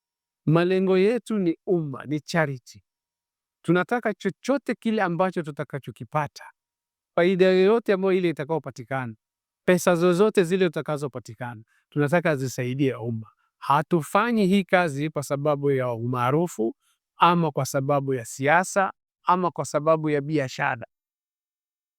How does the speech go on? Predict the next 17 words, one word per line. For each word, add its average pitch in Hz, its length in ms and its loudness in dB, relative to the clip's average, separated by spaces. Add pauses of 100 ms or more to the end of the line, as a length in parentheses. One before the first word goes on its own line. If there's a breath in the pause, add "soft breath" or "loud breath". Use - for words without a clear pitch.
(520)
Tunafanya 202 600 2
male-, 170 380 2
mambo 160 340 0
haya 214 320 0
kwa 170 160 -6
malengo 196 640 -2
ya 147 120 -6
kusaidia 131 580 -4
umma. 117 260 -12 (340)
Kwa 170 120 4
hivyo, 190 320 4
wewe 220 360 4
ambaye 180 280 -4
unatusikiliza 135 840 -8
sasa, 117 420 -14 (340)
tafadhali 165 680 0 (300)
hakikisha 180 920 0